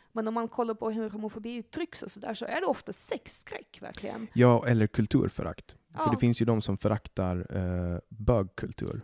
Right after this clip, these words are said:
Speaker 1: Ja, det finns massor med bögar som föraktar
Speaker 2: Ja.
Speaker 1: bögkultur.
Speaker 2: <laughs> Och det, och det kan också, tänker jag, förväxlas med homofobi.
Speaker 1: Mm.
Speaker 2: Ehm, att man, att man föraktar kulturen. "Ja, måste ni gå till den där jävla båten och dansa till dansbandsmusik i era jävla skor?" Alltså,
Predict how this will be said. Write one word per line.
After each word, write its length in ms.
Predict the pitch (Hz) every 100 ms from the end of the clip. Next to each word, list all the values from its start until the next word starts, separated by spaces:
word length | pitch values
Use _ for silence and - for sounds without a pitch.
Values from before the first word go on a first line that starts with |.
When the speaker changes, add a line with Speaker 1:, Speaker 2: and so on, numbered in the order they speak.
| -
Speaker 1:
Ja, 100 | 214
det 180 | 196
finns 160 | 202 214
massor 220 | 202 185 185
med 100 | 156
bögar 440 | - - 349 180
som 180 | - 196
föraktar 400 | 226 254 - 226
Speaker 2:
Ja. 80 | -
Speaker 1:
bögkultur. 680 | - - 240 - - 349 - - - -
Speaker 2:
<laughs> 340 | - - -
Och 120 | 131
det, 260 | 127 113 104 - -
och 160 | 120
det 140 | 113 117
kan 180 | - 107
också, 380 | 127 - 101
tänker 300 | 87 101 95
jag, 160 | 107 101
förväxlas 540 | - 92 - - 101
med 100 | 98
homofobi. 560 | 92 90 - 113 104 113 -
Speaker 1:
Mm. 120 | 262 349 440 _ _ _ _
Speaker 2:
Ehm, 520 | 101 90 87 87 85
att 180 | - 92
man, 80 | 90
att 100 | 85
man 200 | 90 87 - _ _ _ _ _
föraktar 440 | 113 104 - - 104
kulturen. 460 | 95 - 101 92
"Ja, 160 | 98 98
måste 340 | 101 101 -
ni 40 | 98
gå 160 | 92
till 120 | 92 95
den 100 | 92
där 60 |
jävla 400 | 95 101 92 95
båten 440 | 95 98 90 - 92
och 60 |
dansa 480 | 95 104 95 - -
till 220 | - 95
dansbandsmusik 1120 | 98 104 95 - 101 - - 95 - 98 -
i 20 | 95
era 120 | 95
jävla 520 | 95 92 92 90 -
skor?" 560 | - - 110 - 98 -
Alltså, 280 | 107 104